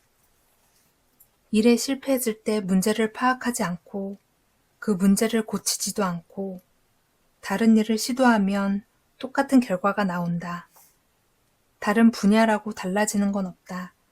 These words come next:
내 문제를 고치지 않았기 때문이다. 고객 응대의 방법을 고치든, 사업 비법을 배우든,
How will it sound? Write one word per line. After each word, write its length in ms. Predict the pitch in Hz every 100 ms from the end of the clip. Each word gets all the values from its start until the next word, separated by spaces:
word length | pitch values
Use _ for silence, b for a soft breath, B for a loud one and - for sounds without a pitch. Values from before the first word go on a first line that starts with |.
| _ _ _ _ _ _ _ _ _
내 180 | 208 220
문제를 480 | 175 185 208 220 214
고치지 460 | 190 - - 208
않았기 420 | 208 180 202 220 -
때문이다. 720 | 233 233 202 170 185 185 _ _ _ _ _ _ _ _ _ _ _ _ _ _
고객 400 | - 202 247 240
응대의 440 | 180 190 214 214 -
방법을 500 | 180 175 202 208 202
고치든, 680 | 175 - 185 185 185 190 190 _ _ _ _ _ _
사업 340 | - 254 247 247
비법을 480 | 196 - 202 214
배우든, 640 | 208 185 180 175 185 185